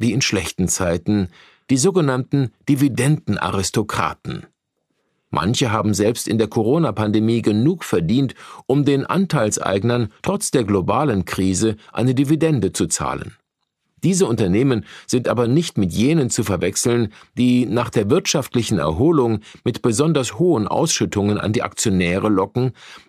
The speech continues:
die Zahlungen aber danach meist rasch wieder einstellen. So haben in diesem Jahr, zumindest nach Zahlen des U-S-Vermögensverwalters Janus Henderson, acht von zehn Unternehmen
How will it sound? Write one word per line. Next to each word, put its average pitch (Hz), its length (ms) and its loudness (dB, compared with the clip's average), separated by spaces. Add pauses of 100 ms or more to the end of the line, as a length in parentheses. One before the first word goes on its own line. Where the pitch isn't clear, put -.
die 131 80 0
Zahlungen 135 560 0
aber 107 260 -2
danach 95 560 0 (140)
meist 151 320 -2
rasch 92 280 -2
wieder 107 220 0
einstellen. 82 640 -4 (920)
So 160 140 2
haben 190 240 2
in 120 120 0
diesem 160 340 2
Jahr, 95 340 0 (100)
zumindest 90 540 0
nach 82 160 -4
Zahlen 92 380 0
des 98 200 -2
U-S-Vermögensverwalters 101 1300 0 (160)
Janus 117 440 0
Henderson, 113 580 0 (400)
acht - 300 -4
von 110 240 0
zehn 175 360 0
Unternehmen 104 640 0